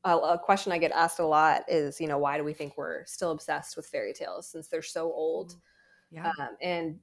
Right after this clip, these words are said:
Speaker 1: actually, I was talking to J J Harwood, who wrote The Shadow in the Glass,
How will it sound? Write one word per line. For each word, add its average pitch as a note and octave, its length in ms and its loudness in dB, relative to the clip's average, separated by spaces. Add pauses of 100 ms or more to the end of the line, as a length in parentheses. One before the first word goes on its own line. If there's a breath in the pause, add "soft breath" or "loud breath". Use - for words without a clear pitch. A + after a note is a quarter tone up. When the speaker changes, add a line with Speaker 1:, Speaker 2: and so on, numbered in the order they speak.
Speaker 1:
actually, F3 400 0
I D#3 60 2
was D#3 160 -4
talking D#3+ 280 -6
to D3 60 -6
J D3+ 200 -6
J D3 140 -4
Harwood, D3 520 -2 (120)
who D3 500 -6
wrote D#3 280 -2
The D#3 80 -8
Shadow D3 300 -4
in D3 60 -8
the D3 80 -8
Glass, C#3+ 500 -2